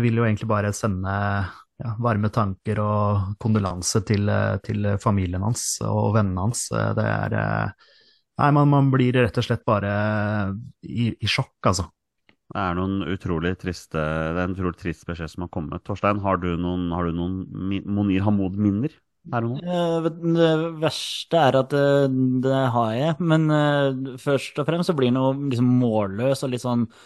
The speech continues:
Speaker 3: blir tom for ord, og så kan du bare tenke deg hvordan de som er enda nærmere og aller nærmest har det. Eh, at det er, eh, på en kjempefin samling i helga tydeligvis, og plutselig så er det ingenting mer.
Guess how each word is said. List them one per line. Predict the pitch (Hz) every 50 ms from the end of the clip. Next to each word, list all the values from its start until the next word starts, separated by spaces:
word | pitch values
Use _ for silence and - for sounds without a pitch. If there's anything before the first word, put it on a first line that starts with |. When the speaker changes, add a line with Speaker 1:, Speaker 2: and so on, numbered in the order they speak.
| - - - - - - _ _ _ _ _
Speaker 3:
blir | _ - 139 139 131
tom | 135 131 123 117 110
for | - 127 127
ord, | 139 156 180 180 151
og | 139 147
så | 139
kan | 135 131
du | 131
bare | 127 127 127 -
tenke | 143 127 110 101 92 110
deg | 123 123
hvordan | 120 - - 127
de | 117 113 113 117 120 117
som | - 135 123 120
er | 120 123
enda | 113 123 113 104 107 107
nærmere | 110 110 104 107 117 123 131 135
og | 113 104 117 117 117 -
aller | - 117 110 110 107
nærmest | 107 104 98 95 104 117 120 -
har | - 120 120
det. | 127 151 123 - - _ _ -
Eh, | 135 127 123 120 117 117 117 117 117 117
at | 113 110 -
det | 123 117 117
er, | 110 104 107 110 120 120 120
eh, | 120 117 110
på | - 123
en | 120 113
kjempefin | - 123 110 104 - 101 101 120 117
samling | 113 135 120 104 104 113 113 120 123 123 131
i | 123 110
helga | 117 110 110 117
tydeligvis, | 117 - 117 107 113 117 127 131
og | - 127 117
plutselig | 127 113 - 117 117
så | 104 - 113
er | 98 98 101
det | 110 117
ingenting | 110 120 117 - 123 131
mer. | 147 165 147 -